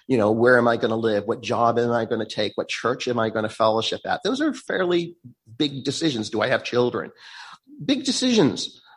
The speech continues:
Um, but there's smaller decisions in life that are still quite important that we really should be asking God's guidance about. Um, and it's a way that we can live out humility and dependence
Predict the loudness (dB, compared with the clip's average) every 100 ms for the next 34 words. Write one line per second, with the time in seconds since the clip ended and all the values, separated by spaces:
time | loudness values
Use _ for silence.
0 | _ 0 0 0 -4 -6 -4 -4 -2 0
1 | 0 0 0 0 2 0 0 0 0 -2
2 | -6 -4 -2 -2 -4 -6 -4 -4 -2 -2
3 | 0 -4 -4 -8 -6 -2 -2 -2 -4 -6
4 | -6 -6 -4 -4 0 0 -2 -4 -4 -2
5 | -4 -6 -8 -6 -6 -6 -8 -16 -20 -20
6 | -4 -2 2 0 0 0 0 2 2 0
7 | -2 -6 -4 -2 0 2 4 4 2 0
8 | -4 0 2 2 0 -2 -6 -12 -6 -4
9 | -2 -6 -10